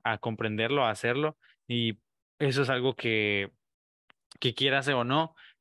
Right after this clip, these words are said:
eh, a la larga pues nos termina ayudando mucho a todos. Entonces, eh, pues sí,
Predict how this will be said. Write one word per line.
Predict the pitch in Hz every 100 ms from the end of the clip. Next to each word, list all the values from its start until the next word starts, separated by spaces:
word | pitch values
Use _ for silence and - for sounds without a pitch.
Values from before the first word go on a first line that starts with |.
| -
eh, | 131 120 117 113 113 110 113
a | 135
la | 135
larga | 123 131 139 135
pues | 131
nos | 123 -
termina | 117 120 123
ayudando | 117 110 110
mucho | 110 110 113
a |
todos. | 107 98 95 - - _ _ _
Entonces, | 120 107 117 113 127 120 - - -
eh, | 131 113 110 107 104 104 101 - _ -
pues | 123
sí, | 110 92